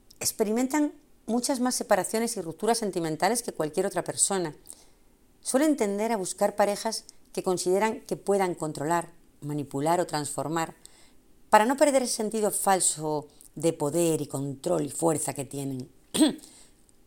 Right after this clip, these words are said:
Cuando empiezan a dejar de sentir pasión o romance por la pareja, empiezan a sentirse decepcionados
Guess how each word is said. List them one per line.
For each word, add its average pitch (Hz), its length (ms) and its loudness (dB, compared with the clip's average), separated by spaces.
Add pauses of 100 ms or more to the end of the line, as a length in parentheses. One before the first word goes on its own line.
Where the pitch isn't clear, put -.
(120)
Cuando 180 220 2
empiezan 196 300 -2
a 185 60 -2
dejar 180 320 -2
de 170 60 -8
sentir 175 440 -6
pasión 160 520 -4 (520)
o 170 120 -2
romance 160 500 0
por - 160 -10
la 143 100 -6
pareja, 156 520 -2 (680)
empiezan 226 380 -2
a 233 60 -4
sentirse 208 380 -2
decepcionados 190 840 -2